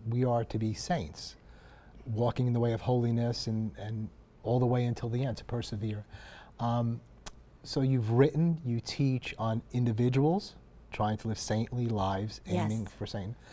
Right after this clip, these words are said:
Speaker 1: and, and marriage, married couples and children and the relationship with all of these. Um, we're kind of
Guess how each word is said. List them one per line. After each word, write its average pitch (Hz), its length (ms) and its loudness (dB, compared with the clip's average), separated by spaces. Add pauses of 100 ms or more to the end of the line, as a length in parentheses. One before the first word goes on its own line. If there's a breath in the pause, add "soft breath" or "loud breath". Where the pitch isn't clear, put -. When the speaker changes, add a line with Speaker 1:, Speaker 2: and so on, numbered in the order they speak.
(380 loud breath)
Speaker 1:
and, 113 280 -2 (120)
and 107 180 0
marriage, 117 560 2
married 120 340 0
couples 123 540 0
and 123 200 0
children 113 520 0
and 107 100 0
the 104 60 0
relationship 110 720 0 (200)
with 95 140 -8
all 135 260 0
of 98 140 -4
these. 92 380 -6 (520 loud breath)
Um, 123 380 2 (960 loud breath)
we're 139 220 4 (180)
kind 214 280 4
of 170 160 2